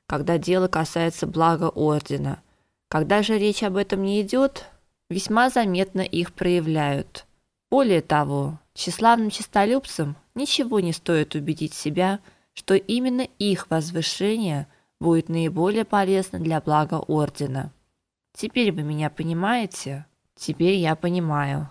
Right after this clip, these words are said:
что ты боишься первосвященника больше, чем меня, хотел сказать Харган, но сдержался. Более или менее,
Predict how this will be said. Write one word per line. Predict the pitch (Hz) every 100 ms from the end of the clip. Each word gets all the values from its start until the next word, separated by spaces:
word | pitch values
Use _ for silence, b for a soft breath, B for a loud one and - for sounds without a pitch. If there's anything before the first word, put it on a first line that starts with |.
| _
что | - -
ты | -
боишься | 156 147 147 185 - 185
первосвященника | 180 165 156 - 156 - 156 147 139 147
больше, | 147 160 190 -
чем | 208 - 160 160
меня, | 165 147 135 135 - _ _ _ _ _ _ _
хотел | 165 165 170
сказать | 151 - 139 139
Харган, | - 160 175 180 196
но | 151
сдержался. | 143 - 170 - 151 135 - - - - _ _ _ _ _ _ _ _
Более | 226 277 294 277 262 247
или | - 240 240
менее, | 220 180 156 143 143 139